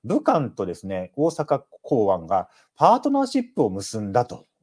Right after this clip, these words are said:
いう件なんですけれども、お、この件について、えー、吉村、あ、知事がですね、えー、国防の、お、もん-、国防上問題がないと、お、いうふうにですね、言い切ってしまいました。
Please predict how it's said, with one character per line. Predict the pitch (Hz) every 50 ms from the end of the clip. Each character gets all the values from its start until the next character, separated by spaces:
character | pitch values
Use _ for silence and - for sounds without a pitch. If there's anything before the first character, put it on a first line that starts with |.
| 104 101 98
い | 90 104 110
う | 107 101 98
件 | - 123 110 104 98
な | 98 92
ん | 82
で | 73 76
す | - -
け | - 95
れ | 82 76
ど | 85 87
も、 | 117 127 131 127 - _ _ _ _ - - _
お、 | - 107 104 101 95 92 92 87 82 82 -
こ | - 143 175
の | 226 240
件 | 240 269 254 208
に | 143 110
つ | 95 - 113 95
い | 85
て、 | - - 104 101 98 95 - _ _ _ _ _ -
え | 90 90 87 87 87 90
ー、 | 104
吉 | - - 220
村、 | 208 170 117 101 95 92 - -
あ、 | 95 92
知 | - 131 113
事 | 101 95
が | 82 -
で | - -
す | -
ね、 | 135 147 147 151 _ _ _ _ _ _ _ -
え | 87 90 90 90 -
ー、 | - 120 120
国 | - 208 196
防 | 208 202 202 196 190
の、 | 185 185 185 175
お、 | 139 - 151 147 147 143 139 135 131 -
も | - 147 147 151
ん-、 | 147 143 143 - _ _ - 127 123 -
国 | - - - 208 208 190
防 | 202 190 180
上 | 156 170 175 165 156
問 | 135 151 190 214 214 208 202
題 | 196 190 185 180 180 170 147
が | 147 165 165 160 127
な | 120 139 180 226 240 226
い | 170 123
と、 | - 90 80 - _ _ _ _ _ _ _ _ _
お、 | - 113 110 107 104 104 104 107 117
い | 135 135 131 135 135
う |
ふ | 123 - 135 110
う | 95
に | 90 85
で | 87 85
す | - -
ね、 | 95 104
言 | 131 160 185 208
い | 202
切 | - 269
っ | 240 -
て | - -
し | - - -
ま | 107
い | 98
ま | 90 92 -
し |
た。 | - 92 - -